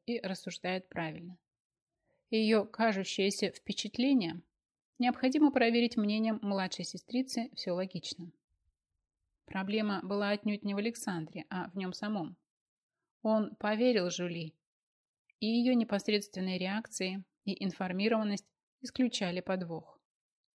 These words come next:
Если бы она была самозванкой, она бы не знала столько о своей семье и не реагировала бы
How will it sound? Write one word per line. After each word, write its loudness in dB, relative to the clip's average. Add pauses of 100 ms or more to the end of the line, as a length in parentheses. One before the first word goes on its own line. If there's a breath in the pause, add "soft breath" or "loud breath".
(360)
Если 0
бы 6
она 6
была 4
самозванкой, 2 (520)
она 0
бы 0
не 0
знала 4
столько -4
о -8
своей 0
семье -2 (480)
и 0
не 0
реагировала 2
бы -4